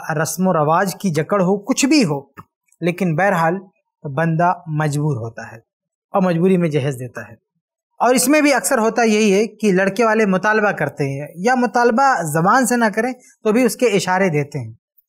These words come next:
और हकीकत यह है कि अगर उनके मुतालबे या उनके इशारों पर खरा ना उतरा जाए तो वो रिश्ता नहीं हो पाएगा, तो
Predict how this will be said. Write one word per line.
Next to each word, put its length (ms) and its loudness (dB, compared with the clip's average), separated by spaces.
और 180 2
हकीकत 460 -2
यह 120 2
है 120 2
कि 180 -4
अगर 280 2
उनके 420 -4
मुतालबे 640 0
या 280 2
उनके 420 -6
इशारों 440 0
पर 220 -2
खरा 300 0
ना 140 2
उतरा 320 0
जाए 240 0
तो 580 -14
वो 100 -2
रिश्ता 400 -2
नहीं 200 -2
हो 80 -2
पाएगा, 380 -12
तो 180 0